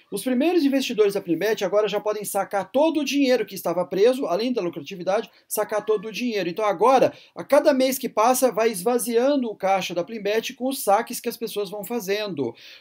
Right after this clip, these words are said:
Pra impedir isso, a Plimbet lançou uma promoção raspa-tacho, já mostrei a vocês aqui,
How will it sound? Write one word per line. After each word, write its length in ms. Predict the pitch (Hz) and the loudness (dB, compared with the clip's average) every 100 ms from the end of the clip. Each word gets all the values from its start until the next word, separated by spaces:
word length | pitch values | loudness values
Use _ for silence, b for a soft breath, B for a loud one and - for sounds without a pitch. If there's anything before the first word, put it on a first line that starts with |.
| _ | _
Pra 300 | 277 349 403 | 4 6 4
impedir 600 | 302 294 262 214 175 170 | 2 2 2 0 -2 -4
isso, 460 | 220 277 - 165 156 | -2 -4 -4 -6 -2
a 100 | 196 | -4
Plimbet 460 | 226 208 220 220 | -4 -4 -4 -2
lançou 320 | 226 226 - 190 | -4 -4 -4 -4
uma 180 | 180 | -4
promoção 580 | 202 202 196 175 226 262 | -4 -4 -4 -4 0 0
raspa-tacho, 920 | 247 226 226 214 - 190 240 - 277 B B B | 0 -4 -2 -4 0 0 0 -2 -6 B B B
já 360 | 131 165 214 254 | 0 6 6 6
mostrei 340 | 220 - 196 | 2 0 -2
a 60 | 180 | -2
vocês 320 | 170 180 160 | -2 -2 -4
aqui, 320 | 156 208 | -4 -8